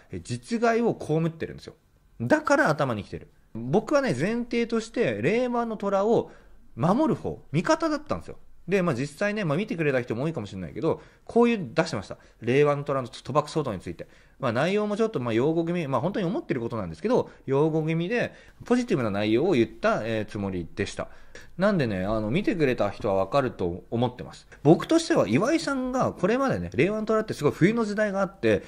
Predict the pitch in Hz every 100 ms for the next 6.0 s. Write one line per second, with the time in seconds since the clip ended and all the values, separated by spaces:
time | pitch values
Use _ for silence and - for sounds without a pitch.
0 | - - 285 294 302 294 226 - - 117
1 | 113 - 76 - - - 202 - - 113
2 | 156 156 208 220 254 247 - 175 180 -
3 | 101 151 160 160 151 165 208 170 107 123
4 | 85 101 - - 180 165 139 165 - 226
5 | - 220 240 226 156 139 151 151 151 131